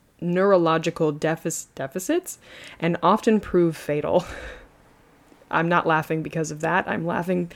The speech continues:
because of how many medical words I have to say in this episode. <laughs> So, Doctor Sheikh said that his first thought about this whole situation was how amazing the E M S team was who saved Brock's life, which is the,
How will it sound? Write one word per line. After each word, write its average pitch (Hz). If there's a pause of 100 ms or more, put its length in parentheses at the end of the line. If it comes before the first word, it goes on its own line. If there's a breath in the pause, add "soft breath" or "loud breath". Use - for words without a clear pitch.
(160 loud breath)
because 208
of 202
how 226
many 254
medical 196
words 165
I 160
have 160
to 160
say 160
in 156
this 151
episode. 156
<laughs> - (1700 loud breath)
So, 170 (520 loud breath)
Doctor 208
Sheikh 175
said 170
that 175
his 170
first 196
thought 147
about 170
this 165
whole 160
situation 156
was 151
how 180
amazing 160
the 151
E 156
M 147
S 151
team 202
was 196
who 165
saved 156
Brock's 143
life, 123
which 156
is 151
the, 143